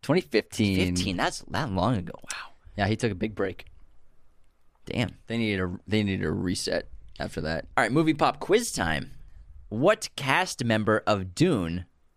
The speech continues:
Speaker 2: was also in The Dark Knight?
Speaker 1: <clears throat> The, uh, Mentat for,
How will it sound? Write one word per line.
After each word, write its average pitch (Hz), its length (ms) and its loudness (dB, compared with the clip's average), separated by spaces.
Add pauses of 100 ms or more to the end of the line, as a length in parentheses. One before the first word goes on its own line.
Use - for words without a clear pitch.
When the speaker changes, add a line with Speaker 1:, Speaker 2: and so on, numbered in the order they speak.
(260)
Speaker 2:
was 113 260 4
also 165 640 4
in 104 440 0 (840)
The 113 60 2
Dark 104 260 4
Knight? 92 260 0 (3250)
Speaker 1:
<clears throat> 135 100 -4 (400)
The, 120 240 6
uh, 95 240 4
Mentat 107 640 2
for, 95 440 0